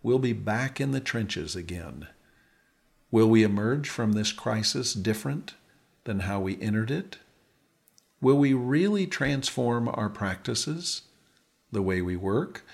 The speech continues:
uh, the way we work together with other key stakeholders going forward? Will we invest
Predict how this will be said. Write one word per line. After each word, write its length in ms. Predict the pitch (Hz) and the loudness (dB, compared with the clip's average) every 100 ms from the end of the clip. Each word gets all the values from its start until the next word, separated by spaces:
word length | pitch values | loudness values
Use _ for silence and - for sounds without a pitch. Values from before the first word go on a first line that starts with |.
| - | -2
uh, 80 | 123 | 2
the 140 | 120 | 4
way 180 | 131 160 | 6 6
we 160 | 160 147 | 6 6
work 300 | 151 151 - | 4 0 -2
together 640 | 135 131 175 - - - _ _ _ _ _ - | -2 0 -2 -4 -8 -12 _ _ _ _ _ -2
with 220 | 107 - - | -2 0 2
other 340 | 120 135 135 | 2 2 0
key 320 | 135 - 110 | -4 0 2
stakeholders 960 | 120 - 104 95 113 104 120 135 131 - _ - | 2 -2 -2 -2 -2 -2 -2 -6 -8 -12 _ -6
going 300 | 95 98 101 | -4 -2 -4
forward? 500 | 110 95 101 127 - - _ _ _ _ _ - - - - | -4 -4 -4 -6 -10 -20 _ _ _ _ _ -20 -20 -12 6
Will 220 | 135 160 | 8 8
we 160 | 151 139 | 8 4
invest 580 | 123 113 120 113 - | 2 2 2 2 -2